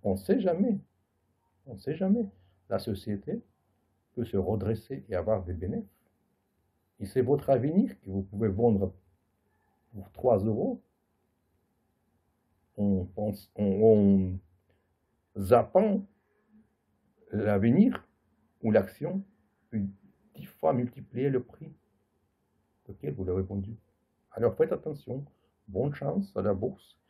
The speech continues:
Et n'oubliez pas qu'en France et en Italie, au moment d'achat, une action en bourse, il y a des frais, pas des frais court-, je parle pas de cou-, courtage,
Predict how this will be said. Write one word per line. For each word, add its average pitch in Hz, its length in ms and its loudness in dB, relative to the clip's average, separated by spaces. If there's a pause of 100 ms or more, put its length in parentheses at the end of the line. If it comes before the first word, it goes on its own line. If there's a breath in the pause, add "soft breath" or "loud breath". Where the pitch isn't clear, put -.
(280)
Et 139 60 -4
n'oubliez 113 420 2
pas 110 240 -2
qu'en 120 400 0
France - 480 -4 (140)
et 113 100 0
en 101 140 6
Italie, 101 460 2 (1000)
au 110 80 4
moment 135 300 6
d'achat, 113 580 2
une 131 180 0
action 101 540 0 (1300)
en 101 100 4
bourse, 98 360 -2
il 98 60 -4
y 101 40 2
a 98 60 4
des 95 160 -2
frais, 117 600 0 (1120)
pas 175 120 4
des 156 120 -2
frais 92 1000 2 (540)
court-, 104 220 -8 (200)
je 101 120 0
parle 139 280 6
pas 139 140 2
de 107 100 -2
cou-, 98 340 -2
courtage, 107 560 0